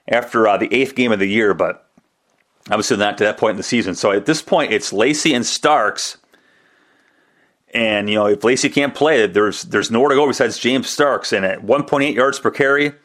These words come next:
and a critical fumble, and he's out of sync in the passing game with Rodgers. Not a good side heading into Sunday's game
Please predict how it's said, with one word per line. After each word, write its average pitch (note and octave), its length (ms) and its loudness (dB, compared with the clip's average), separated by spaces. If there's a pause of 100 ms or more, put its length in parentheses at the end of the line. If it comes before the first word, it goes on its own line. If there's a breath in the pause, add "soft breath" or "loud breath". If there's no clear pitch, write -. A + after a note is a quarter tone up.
(600 soft breath)
and F2+ 120 -4
a E2 40 -4
critical D#3 380 0
fumble, C#3 480 2
and G#2 140 0
he's G2+ 140 -4
out C3 180 2
of C#3+ 80 -2
sync - 240 -2
in A2+ 40 0
the G2+ 60 0
passing B2+ 320 -2
game B2 120 0
with G#2 120 -2
Rodgers. A2+ 520 0 (720 soft breath)
Not B2+ 160 0
a D3+ 40 0
good D#3+ 140 0
side A#2+ 500 0 (760 soft breath)
heading C#3 240 0
into C3 120 0
Sunday's C3 380 0
game A2+ 400 -2